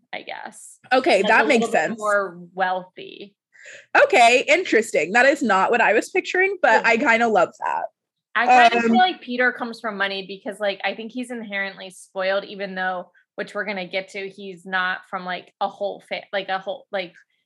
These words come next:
Speaker 1: his
Speaker 2: Yeah.
Speaker 1: family's not whole. <laughs>
Speaker 2: Yes. Okay, that makes a lot of sense. That makes a lot of sense.
Speaker 1: But, um,
Speaker 2: Um,
Speaker 1: I'm
Speaker 2: I
Speaker 1: fine
Speaker 2: think
Speaker 1: if that's not
Speaker 2: the
Speaker 1: the case.
Speaker 2: woman, though, the, his, did we, uh, say aunt?
Speaker 1: Aunt, yeah.
Speaker 2: Yeah, his aunt is full of color.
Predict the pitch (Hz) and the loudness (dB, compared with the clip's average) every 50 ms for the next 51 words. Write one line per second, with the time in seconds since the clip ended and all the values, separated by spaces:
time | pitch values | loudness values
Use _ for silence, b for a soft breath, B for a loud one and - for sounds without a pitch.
0 | - 247 233 196 226 233 226 - 226 240 214 220 190 190 - - - - - - | -2 2 2 2 2 0 -2 -6 -8 -6 -2 -2 -2 -2 -4 -8 -14 -14 -14 -12
1 | - - 226 _ - - 247 - - _ b b b b b b b b b b | -16 -18 -18 _ -8 -8 -8 -8 -10 _ b b b b b b b b b b
2 | 240 220 196 139 - - - - - 247 254 311 233 214 220 240 254 269 294 285 | 4 4 4 2 0 -6 -6 0 2 2 4 4 2 4 4 2 2 2 0 -2
3 | 285 320 262 240 226 220 214 214 - 170 135 123 202 208 - 185 175 170 196 196 | 0 2 2 4 4 4 2 0 0 -2 0 0 -2 -4 0 0 0 0 0 -4
4 | 202 220 208 202 196 202 220 214 - - 131 98 202 240 240 226 - - - - | -2 0 2 2 2 2 0 -4 -2 -2 -2 -2 -2 -4 -6 -8 -10 -16 -18 -18
5 | - _ _ - 240 226 202 - - 220 220 220 220 214 202 190 202 - - _ | -20 _ _ -2 -2 -2 -2 -2 -2 -2 2 4 4 4 4 2 -2 -12 -20 _
6 | _ _ - 220 233 254 254 - 233 240 269 302 - 349 349 381 403 - - 185 | _ _ -6 -6 -6 -4 0 4 4 6 4 4 2 2 2 2 0 -4 -10 -6
7 | - 196 185 - - 190 180 233 277 262 208 196 196 214 208 226 254 277 302 311 | -6 -6 -6 -6 -8 -8 0 2 2 2 2 2 2 2 2 2 0 0 0 0
8 | 320 330 330 330 349 359 339 294 - 202 185 170 196 - - 233 - - 226 226 | 2 4 6 6 6 4 2 0 -2 -4 2 4 4 4 2 2 2 4 6 6
9 | 226 226 220 202 - - - 240 220 233 254 277 277 269 - 233 220 202 - - | 6 4 2 -2 -8 -4 0 0 0 2 2 2 2 2 2 2 0 0 -4 -2
10 | - 226 214 202 - 156 175 196 220 339 339 - - - _ _ _ - - 185 | 0 2 2 2 0 0 0 0 -2 -2 -4 -10 -18 -20 _ _ _ -10 -8 -8
11 | - - - - _ - 202 - - - 208 196 _ _ _ _ _ - - 240 | -8 -8 -12 -16 _ -12 -10 -10 -8 -10 -12 -16 _ _ _ _ _ 0 2 4
12 | 233 208 233 254 226 226 - - - 277 302 294 220 277 302 - - 233 226 220 | 4 4 4 2 2 2 0 -4 0 2 2 4 2 2 0 -2 2 2 2 2
13 | 226 - - 226 220 214 208 202 - - - 202 165 151 143 - - 233 _ | 2 -2 -2 0 2 2 0 -2 -2 -4 0 0 0 2 0 -2 -4 -8 _